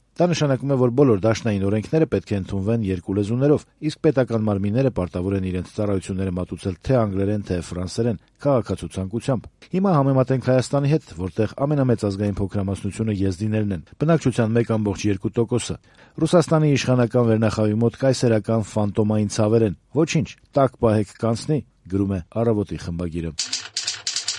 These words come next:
Ժամանակն անդրադառնում է տնտեսության վիճակին, թերթում կարդում ենք.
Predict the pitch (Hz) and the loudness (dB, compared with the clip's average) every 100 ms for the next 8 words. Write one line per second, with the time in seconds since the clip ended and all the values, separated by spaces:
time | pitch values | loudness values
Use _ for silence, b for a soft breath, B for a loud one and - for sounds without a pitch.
0 | - - - - - - - - - 123 | -8 -8 -6 -6 -6 -6 -6 -6 -6 2
1 | 165 180 170 135 151 139 127 131 131 127 | 4 6 4 2 2 4 6 4 4 2
2 | 113 117 117 - 107 117 113 110 120 107 | 2 0 0 -2 -2 0 0 0 0 0
3 | 127 98 - 98 - 98 87 98 - 110 | -2 -4 -6 -6 -6 -8 -4 -4 -4 -4
4 | 101 | -4